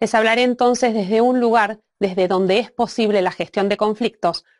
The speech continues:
para beneficio de las partes. Comenzaremos por analizar qué es y qué no es un conflicto para que puedas identificarlos correctamente. Te compartiré algunas definiciones que serán clave para comprender la gestión del manejo de conflictos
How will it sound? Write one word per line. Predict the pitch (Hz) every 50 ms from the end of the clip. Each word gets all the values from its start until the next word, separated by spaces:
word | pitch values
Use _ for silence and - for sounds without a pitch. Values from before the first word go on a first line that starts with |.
| _ _
para | - 214 202 202
beneficio | 202 196 202 196 - 208 - - 208
de | 196 180
las | 175 160
partes. | - - 165 143 120 - - 135 - - - _ _ _ _ _ _ _ _ _ _ _ _ _ _ _ _ _ _ _ _ _ _ _ _ _ _ _ _ _
Comenzaremos | - 226 226 226 226 - 240 233 254 262 262
por | - - 214
analizar | 202 196 190 190 185 185 - - 220 214 220 - _ _ _ _ _ -
qué | 269 262 254 247 247 269
es | 262 - - - -
y | 214 190
qué | - - 269 269 247
no | 226 220 208 208
es | 202 196 - -
un | 226 208 190
conflicto | - 185 202 190 - 254 214 156 - _ - 175 175 - _ _ _ _ _
para | _ 202 185 190
que | 180 202
puedas | 180 - 233 226 226 220 - 226
identificarlos | 196 180 180 - 175 - 196 - - 185 185 190 -
correctamente. | - 190 175 - 175 - _ 175 170 170 156 143 139 - 139 - - _ _ _ _ _ _ _ _ _ _ _ _ _ _ _ _ _ _ _ _ _ _
Te | - 185
compartiré | - 190 185 185 196 185 180 - 202 196 208
algunas | 208 208 202 214 208 185
definiciones | 180 202 180 - 208 196 185 175 - 226 214 202 190 180 -
que | - 196
serán | 180 - 190 185 185 185 185
clave | - - 226 226 226 233 233 240 254 247
para | 247 _ - 185 180 170
comprender | 170 180 180 180 175 175 175 180 185 190 208 220 226 226
la | 214
gestión | - - 196 - - - 196 190 202
del | 196 190 180
manejo | 180 175 180 175 - -
de | 185 190 185
conflictos | 202 202 214 208 - 233 - - _ 185 185 180 -